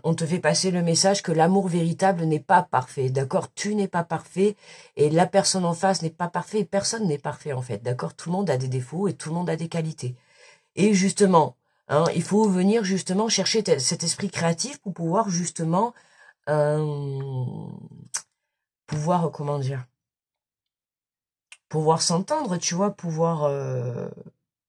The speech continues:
je cherche le mot, mais je le trouve pas. Euh, tu vois, c'est, c'est s'adapter, hein, s'adapter, c'est, c'est construire ensemble, c'est avancer ensemble. Euh, tu vois, quand on te, quand on nous dit là, par exemple,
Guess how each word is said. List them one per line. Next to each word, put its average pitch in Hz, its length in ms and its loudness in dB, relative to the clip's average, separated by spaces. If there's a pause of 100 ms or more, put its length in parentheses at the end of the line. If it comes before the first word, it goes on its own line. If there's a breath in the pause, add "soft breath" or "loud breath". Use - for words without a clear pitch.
(100)
je 127 60 -8
cherche 165 260 -6
le 165 60 -4
mot, 170 140 0
mais 214 100 0
je 180 100 -2
le 170 60 -4
trouve - 200 -12
pas. 123 180 -8 (1500 loud breath)
Euh, 156 240 4
tu 170 140 0
vois, 262 160 6
c'est, 185 160 0
c'est - 180 0
s'adapter, 180 640 4 (180)
hein, 151 200 -4
s'adapter, 165 600 -2
c'est, 139 220 0
c'est 135 220 -2
construire 175 480 0
ensemble, 190 420 2
c'est 160 320 0
avancer 170 460 2
ensemble. 175 640 0 (480 loud breath)
Euh, 143 840 2
tu - 140 -6
vois, 220 120 6
quand 170 240 0
on 160 100 0
te, 143 320 -4
quand 156 280 -2
on 156 60 0
nous 160 120 2
dit 170 240 2
là, 180 240 4
par 170 160 0
exemple, 160 540 0